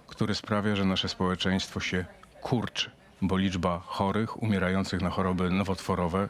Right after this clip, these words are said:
każdego roku jest coraz, e, większa.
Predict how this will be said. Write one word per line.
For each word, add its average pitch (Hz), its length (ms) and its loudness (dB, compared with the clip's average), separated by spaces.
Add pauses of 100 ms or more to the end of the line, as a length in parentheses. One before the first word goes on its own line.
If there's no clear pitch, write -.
(120)
każdego 95 480 0
roku 87 280 0
jest 85 360 -2
coraz, 87 460 -2 (560)
e, 92 420 2
większa. 98 540 0